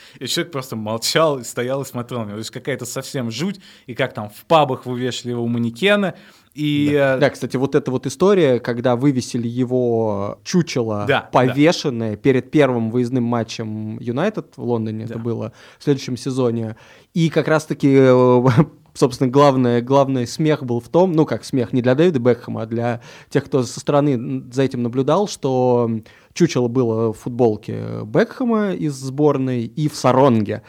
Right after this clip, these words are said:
Speaker 2: Собственно, оно
Speaker 1: Да,
Speaker 2: было
Speaker 1: да.
Speaker 2: снизу обмотано тоже этим куском ткани.
Speaker 1: То есть ребята следили за всей историей,
Speaker 2: Вот,
Speaker 1: не
Speaker 2: да.
Speaker 1: упустили, да, ни одной
Speaker 2: Ну, и
Speaker 1: детали.
Speaker 2: можно сказать, что Бекхэм крут только потому, что, потому что после этого,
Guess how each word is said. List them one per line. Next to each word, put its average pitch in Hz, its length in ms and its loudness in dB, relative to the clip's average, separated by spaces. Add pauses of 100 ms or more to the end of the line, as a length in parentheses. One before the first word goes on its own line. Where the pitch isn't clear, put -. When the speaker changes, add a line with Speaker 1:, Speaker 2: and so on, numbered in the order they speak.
(140)
Speaker 2:
Собственно, 131 360 2
оно 135 80 6
Speaker 1:
Да, 208 80 6
Speaker 2:
было 165 140 8
Speaker 1:
да. 151 40 6
Speaker 2:
снизу 170 520 4
обмотано 139 600 4
тоже 135 320 0
этим 127 180 -4
куском 131 440 -4
ткани. 113 320 -6
Speaker 1:
То 107 60 -8
есть 120 120 -12
ребята 143 340 -2
следили 135 380 -6
за 107 140 -6
всей 127 200 -4
историей, 139 280 6
Speaker 2:
Вот, 110 100 4
Speaker 1:
не 123 60 0
Speaker 2:
да. 127 140 6
Speaker 1:
упустили, 120 300 2
да, 113 120 -2
ни 113 80 -4
одной 117 300 -4
Speaker 2:
Ну, 147 180 2
и - 40 4
Speaker 1:
детали. 214 120 2
Speaker 2:
можно 185 220 0
сказать, 190 200 0
что 170 240 2
Бекхэм 160 960 2
крут 214 320 2
только 220 240 6
потому, 143 300 4
что, 131 160 -8
потому 143 520 0
что 156 160 -4
после 160 720 2
этого, 113 1040 -2